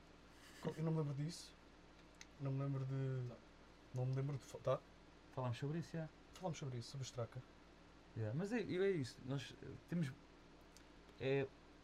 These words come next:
Speaker 3: não há dia marcado para mandar o Straka
Speaker 1: Não
Speaker 3: para o
Speaker 1: há,
Speaker 3: caralho,
Speaker 1: exato,
Speaker 3: é.
Speaker 1: é,
Speaker 3: Podemos mandar o Straka para o caralho no dia que
Speaker 1: é,
Speaker 3: quisermos.
Speaker 1: não é exatamente um feriado nacional, mas o
Speaker 3: É.
Speaker 1: pessoal aproveita para, tipo, uma greve.
Speaker 3: É, é que eu sinto, por exemplo,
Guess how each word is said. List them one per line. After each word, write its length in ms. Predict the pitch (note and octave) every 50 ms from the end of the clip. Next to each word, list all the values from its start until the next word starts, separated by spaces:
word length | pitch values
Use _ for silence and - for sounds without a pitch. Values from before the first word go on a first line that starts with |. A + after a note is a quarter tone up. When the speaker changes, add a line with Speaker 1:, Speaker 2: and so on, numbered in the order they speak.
| -
Speaker 3:
não 180 | D3+ D3+ D#3+ E3+
há 60 | F3
dia 280 | E3+ D#3+ G3 G3 F#3+ F#3
marcado 320 | D#3+ E3+ D#3+ D#3+ - E3 -
para 80 | D3+
mandar 300 | D3+ D3+ C#3 C#3+ C#3 C#3
o 40 | C3+
Straka 240 | C3 - C3 C3+ B2
Speaker 1:
Não 80 | C3 C3+
Speaker 3:
para 80 | C#3+
o 40 | D3+
Speaker 1:
há, 20 |
Speaker 3:
caralho, 280 | C#3+ A#2 A2+ G#2+ G#2 G#2
Speaker 1:
exato, 360 | C3 A#2 A2+ B2 A#2+ A2+ - -
Speaker 3:
é. 500 | - B2 B2+ C3 C3 C3 C3 C3 C3 C3
Speaker 1:
é, 40 | C3
Speaker 3:
Podemos 240 | C3 C3 C3 C3+ B2+
mandar 140 | D3+ D3+ D3+
o 20 |
Straka 240 | C#3 - D3+ C#3+ C#3+
para 80 | C3 C#3
o 40 |
caralho 200 | - D#3 D3 D3
no 60 | D3 D3
dia 80 | D3 C3+
que 120 | - -
Speaker 1:
é, 40 | B2
Speaker 3:
quisermos. 300 | A#2+ A2+ G2 A#2 - - - - - D3 C3+ C#3
Speaker 1:
não 220 | D#3 D#3+ E3 F3 F3+
é 60 | F3+ F3+
exatamente 540 | F#3 E3 D#3+ F#3+ F3+ - G3+ G3 F#3 E3+ G3+
um 40 | F#3+
feriado 400 | - - E3+ F3 F3+ F3 E3+ F3
nacional, 460 | E3+ E3+ - - D#3+ D3+ D#3 E3 F3 F3+
mas 140 | F3 D#3
o 60 | D3+ D3+
Speaker 3:
É. 40 |
Speaker 1:
pessoal 200 | G2+ G3 F3+ D3
aproveita 440 | D3 C3 - C#3+ C3 C3 B2 A#2+ - A2 - - - -
para, 140 | A#2+ A#2
tipo, 120 | A2+ A2+ - - - - - - - - - - -
uma 120 | A#3+ B3+ B3+
greve. 300 | B3 C#4+ C4+ F3 - -
Speaker 3:
É, 140 | G#2 - - -
é 80 | - -
que 140 | - - F#3
eu 40 | E3+
sinto, 260 | - - F#3+ F3+ E3+ -
por 120 | - F3
exemplo, 320 | E3 E3+ F3 C#3+ A#2+ -